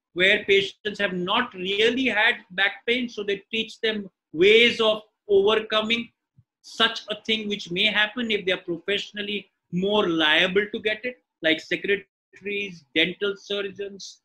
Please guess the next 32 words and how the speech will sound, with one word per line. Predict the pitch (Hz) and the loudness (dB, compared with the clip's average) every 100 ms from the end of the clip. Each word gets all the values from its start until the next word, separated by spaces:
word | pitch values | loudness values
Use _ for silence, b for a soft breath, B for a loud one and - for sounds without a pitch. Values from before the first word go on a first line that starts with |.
| _ | _
people | 202 196 202 | -4 -2 -2
who | 196 165 | -2 0
bend | 175 196 - | 0 0 -6
forward | 196 190 202 202 | -6 -4 -4 -4
and | 190 | -4
lift | 185 196 185 | -6 -8 -6
weights, | 190 196 - - _ | -2 -2 -4 -14 _
surgeons | - 196 208 196 226 208 | -4 0 2 2 -2 -2
who | 208 | -4
work | 185 190 208 - 196 | 0 0 -2 -8 -12
in | 196 190 | -12 -10
a | |
particular | 185 - - 202 - | -10 -8 -6 -6 -8
posture | 180 180 - 190 | -10 -12 -10 -10
for | 185 | -6
long | 170 165 180 | -4 -4 -6
durations. | 175 180 190 - 226 - - - _ _ _ - - _ _ | -6 -4 -6 -10 -20 -20 -20 -20 _ _ _ -20 -20 _ _
And | 196 254 330 339 - - | 0 2 2 0 -4 -8
a | 262 | -10
second | - 254 262 240 | -2 -2 0 -2
group | 214 247 247 _ _ | -2 -6 -6 _ _
where | 196 240 294 - _ _ | 2 4 2 -2 _ _
the | 214 | -8
system | 214 233 - - 277 262 247 | -8 -12 -14 -4 0 0 0
has | 240 - | -2 -2
to | 247 | -6
be | 233 262 254 - - | -4 -4 -6 -18 -12
re-educated | - 170 254 262 214 226 175 - 226 226 220 175 - - - 147 | -6 2 4 6 4 0 -4 0 0 2 -2 -2 -8 -20 -20 -2
either | 160 180 220 - | 0 2 0 0
after | 156 156 - 233 | -6 -6 -2 -2
an | 233 | 0
operation | 220 233 254 262 - 330 | -4 -4 -6 -6 -8 -12